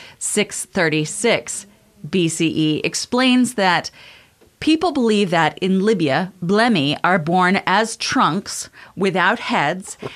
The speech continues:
Speaker 1: and have their mouth and eyes on their chest. Others are born without necks and they have their eyes on their shoulders.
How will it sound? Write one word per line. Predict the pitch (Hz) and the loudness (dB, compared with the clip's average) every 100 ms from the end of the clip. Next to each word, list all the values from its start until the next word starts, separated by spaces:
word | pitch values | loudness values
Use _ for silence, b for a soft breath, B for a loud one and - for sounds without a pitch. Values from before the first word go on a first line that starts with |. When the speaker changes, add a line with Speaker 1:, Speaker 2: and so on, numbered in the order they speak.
| B 208 | B -2
Speaker 1:
and | 214 | 0
have | 214 202 202 | 2 2 2
their | 208 220 | 2 2
mouth | 214 214 247 254 - | 4 4 2 0 -2
and | 226 - | 0 2
eyes | 160 156 175 | 2 0 0
on | 196 | 0
their | 220 | 0
chest. | 226 - 320 180 165 - - B B B B 202 | -2 0 2 2 -2 -14 -16 B B B B 0
Others | 220 202 160 151 175 - - B B | 2 2 2 2 0 -6 -12 B B
are | 185 170 | 0 2
born | 170 170 165 | 0 0 0
without | 160 165 160 190 | 2 2 2 2
necks | 196 156 - - - 185 | 2 0 -2 -8 -8 -2
and | 180 | 0
they | 160 | 0
have | 165 175 160 143 | 0 0 0 0
their | 160 - | -2 -2
eyes | 147 135 131 | -2 -2 -4
on | 151 | -4
their | 147 160 | -4 -4
shoulders. | - 196 170 85 85 - - | -2 -2 -2 -4 -10 -12 -16